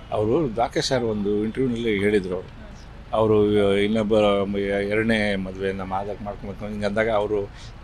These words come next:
ಒಬ್ಬ ಮನುಷ್ಯನಿಗೆ ಹೆಂಡತಿ ಮುಂದೆ ಆಗಲಿ, ಮ-,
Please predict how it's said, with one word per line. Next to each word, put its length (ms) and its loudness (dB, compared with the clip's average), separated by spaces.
ಒಬ್ಬ 200 2
ಮನುಷ್ಯನಿಗೆ 680 6
ಹೆಂಡತಿ 320 6
ಮುಂದೆ 260 10
ಆಗಲಿ, 420 10
ಮ-, 140 4